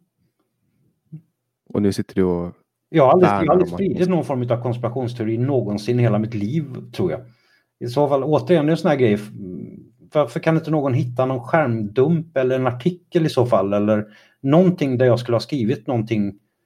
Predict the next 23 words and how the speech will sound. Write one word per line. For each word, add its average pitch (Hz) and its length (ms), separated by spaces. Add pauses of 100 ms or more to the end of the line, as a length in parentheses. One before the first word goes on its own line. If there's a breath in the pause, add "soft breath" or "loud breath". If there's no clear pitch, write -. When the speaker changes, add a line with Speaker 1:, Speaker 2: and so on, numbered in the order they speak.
(160)
Speaker 2:
som 120 220
är 107 140
då 107 120
någon 101 380
form 101 160
utav 95 140
foliatsteori? 95 960 (1120 loud breath)
Speaker 1:
Jag 117 120
uppmanar 110 460
alla 113 280
som 92 180
hör 92 240
det 87 60
här 82 340
att - 140
försöka - 500
hitta 101 340
det 87 140
och - 180
mejla 92 400
det - 80
till - 160
mig. - 240